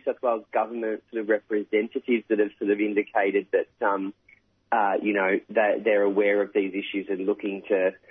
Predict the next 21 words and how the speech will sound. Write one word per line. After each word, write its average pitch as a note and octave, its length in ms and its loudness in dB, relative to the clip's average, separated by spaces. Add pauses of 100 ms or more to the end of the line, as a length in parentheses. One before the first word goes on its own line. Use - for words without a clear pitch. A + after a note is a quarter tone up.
(300)
uh, G2+ 140 0
in G#3+ 140 -2
particular C#3 500 2
around G#2+ 180 2
rapid G#2 240 -2
antigen G#2 600 -2
tests. - 320 -2 (180)
I G#2 40 2
believe G#2 480 0
that, G2 180 2 (520)
um, F#2+ 360 -2 (400)
some G#2 140 0
disability G2+ 580 0
services F#2+ 460 -2
will G2 260 2
be G#2 120 2
able F#2+ 260 2
to A2+ 120 0
access - 380 0 (420)
what - 160 0
the - 60 -8